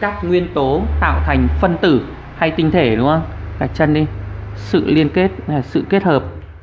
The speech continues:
giữa các nguyên tố. Liên kết hóa học là sự kết hợp giữa các nguyên tố để tạo thành một cái gì?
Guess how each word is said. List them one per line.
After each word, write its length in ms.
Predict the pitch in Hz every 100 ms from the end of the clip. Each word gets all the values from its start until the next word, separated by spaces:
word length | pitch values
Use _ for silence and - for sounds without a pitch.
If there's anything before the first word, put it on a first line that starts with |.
| -
giữa 180 | 131 -
các 120 | 170
nguyên 180 | 165 143
tố. 320 | 135 123 143 190 - - - - - - - - - - - -
Liên 160 | 165
kết 100 | 160 202
hóa 100 | 160
học 320 | 135 - - -
là 200 | 131 120
sự 260 | - 175 -
kết 100 | 190
hợp 200 | 147 - -
giữa 100 | 123
các 140 | - 170
nguyên 120 | 139
tố 240 | 135 117 - - - - - _ _ _ _ _ _ _ _ _ _ _ _ _ -
để 140 | 135
tạo 280 | - 151 147
thành 300 | 151 135 131
một 120 | 131 -
cái 80 | 139
gì? 180 | 147